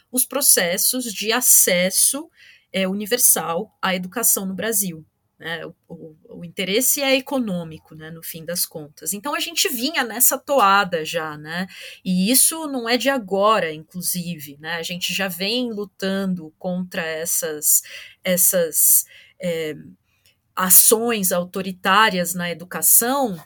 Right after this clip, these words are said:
desde dois mil e quinze, que havia esses projetos de lei de implementação do Escola Sem Partido,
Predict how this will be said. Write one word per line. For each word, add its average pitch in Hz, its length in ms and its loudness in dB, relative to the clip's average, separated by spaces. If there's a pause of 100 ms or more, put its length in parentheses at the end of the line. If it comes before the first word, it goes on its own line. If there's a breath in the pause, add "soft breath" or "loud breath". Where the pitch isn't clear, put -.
desde 240 1200 -2
dois 202 340 -2
mil 262 200 -2
e 294 100 -4
quinze, 233 880 -2
que 190 320 -6
havia 185 580 -2
esses 180 600 -2
projetos 180 760 -4
de 180 140 -4
lei 170 500 -4
de 170 160 -10
implementação 170 880 -6
do 160 100 -18
Escola 165 380 -4
Sem 175 220 -4
Partido, 180 800 -8